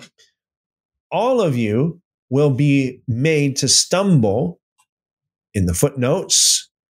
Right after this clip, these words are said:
"will be caused to take offense at me." Uh, can you imagine that?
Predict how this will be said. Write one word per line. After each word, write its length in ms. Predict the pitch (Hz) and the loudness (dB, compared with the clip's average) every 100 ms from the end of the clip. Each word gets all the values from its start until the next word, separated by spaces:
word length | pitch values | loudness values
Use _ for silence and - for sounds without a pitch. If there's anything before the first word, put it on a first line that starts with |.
| _ _ _ - | _ _ _ -6
"will 160 | 117 110 | -2 0
be 260 | 107 104 | 0 -2
caused 560 | 101 - 143 135 131 - | -4 -8 -4 -2 -2 -2
to 80 | 120 | -2
take 300 | - 131 120 | 0 0 0
offense 680 | 98 - - 190 240 - | -2 -4 -4 -2 0 -2
at 300 | - 110 - | -2 -4 -4
me." 340 | 82 113 190 - _ _ _ _ _ _ _ _ _ _ - - - _ _ - - _ _ _ _ _ - - | -2 0 -2 -6 _ _ _ _ _ _ _ _ _ _ -20 -20 -20 _ _ -20 -20 _ _ _ _ _ -18 -6
Uh, 160 | 123 | -6
can 200 | - - - | -6 -12 -6
you 100 | - | 0
imagine 300 | 117 98 98 | 2 2 0
that? 280 | 127 123 - | 0 -2 -6